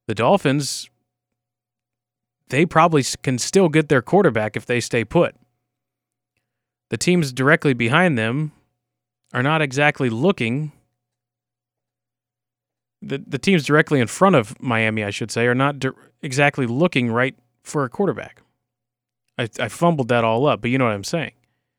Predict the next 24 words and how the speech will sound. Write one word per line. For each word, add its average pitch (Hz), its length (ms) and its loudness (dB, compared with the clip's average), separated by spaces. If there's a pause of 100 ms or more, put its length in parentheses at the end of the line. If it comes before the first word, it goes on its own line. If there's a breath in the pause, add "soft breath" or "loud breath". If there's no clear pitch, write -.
(1600)
But 131 160 2
Washington's 147 560 0
in 123 60 -2
a 117 60 -2
tough 113 240 -6
spot 151 340 -2
now - 220 -16 (1300)
because 127 760 0 (1500)
you've 123 220 -6
got 139 340 4
what 135 160 0
some 180 220 0
people 139 260 -2
believe 123 320 2
is 113 120 -4
the 117 80 0
best 117 240 2
player 113 280 0
in 117 120 0
the 110 60 -2
draft 98 400 -6
in 110 100 -6
Chase 107 300 -6
Young 101 340 -10